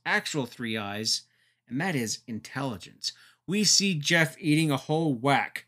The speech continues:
of German suplexes, and Jeff Hardy does that awesome tightrope walk, diving lariat spot he does when he walks on the ringside barricade to knock over Kurt.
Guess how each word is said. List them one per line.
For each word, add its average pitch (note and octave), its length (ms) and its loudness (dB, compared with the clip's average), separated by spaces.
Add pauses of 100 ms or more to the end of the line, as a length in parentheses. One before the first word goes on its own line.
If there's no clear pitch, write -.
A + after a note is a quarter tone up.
(440)
of B2+ 240 -6 (200)
German C#3 420 4
suplexes, C3 760 -2
and B2 120 0
Jeff C3+ 200 0
Hardy C3 280 0
does C3 220 -2
that C3 320 -2
awesome C#3+ 580 2 (720)
tightrope G3 580 4
walk, D#3+ 540 4
diving D3+ 420 4
lariat D3 680 4
spot - 420 -2
he C3+ 140 2
does B2+ 280 -2
when B2 160 -4
he B2 120 -4
walks B2 360 -2
on A#2+ 280 -4
the A2+ 180 -6
ringside A2+ 540 -6
barricade B2 640 -2
to G#2 340 -6 (440)
knock B2+ 260 -6
over A2 240 -6
Kurt. C3+ 400 -2